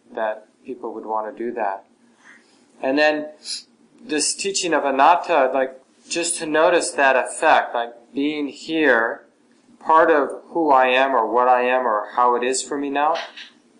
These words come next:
is a function of being here. If I were at a bar,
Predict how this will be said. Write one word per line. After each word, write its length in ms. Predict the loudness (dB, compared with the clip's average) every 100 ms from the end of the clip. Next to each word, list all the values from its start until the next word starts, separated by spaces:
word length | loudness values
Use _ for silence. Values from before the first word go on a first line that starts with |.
| -12
is 220 | -4 -2 0
a 340 | 2 2 -2 0
function 380 | 0 0 -4 -4
of 160 | -4
being 240 | -4 -4 -6
here. 380 | -6 -6 -8 -16 _ _ _ _ -10
If 140 | 0
I 140 | 4 4
were 200 | 4 4
at 140 | 2
a 140 | 2
bar, 480 | 2 4 4 2 -4